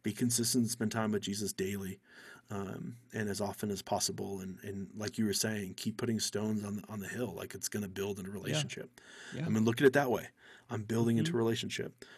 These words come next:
Speaker 1: So if I
Speaker 2: Yeah.
Speaker 1: build into a relationship, say you're, you're, you have a new friend.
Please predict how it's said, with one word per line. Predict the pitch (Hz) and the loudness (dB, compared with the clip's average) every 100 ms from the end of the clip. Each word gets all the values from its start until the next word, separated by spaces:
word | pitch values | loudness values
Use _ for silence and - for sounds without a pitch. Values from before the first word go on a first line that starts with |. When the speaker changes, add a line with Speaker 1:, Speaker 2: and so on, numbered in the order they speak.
| - | 0
Speaker 1:
So | 117 | 2
if | 110 | 6
I | 127 | 8
Speaker 2:
Yeah. | |
Speaker 1:
build | 127 127 | 10 10
into | 127 | 10
a | 117 | 6
relationship, | 113 117 120 104 | 4 2 2 0
say | - 127 | 8 10
you're, | 123 110 | 12 10
you're, | 117 110 101 - | 6 6 4 -4
you | 107 117 | 6 6
have | 110 | 8
a | |
new | 110 117 | 6 6
friend. | - 107 95 | 6 4 2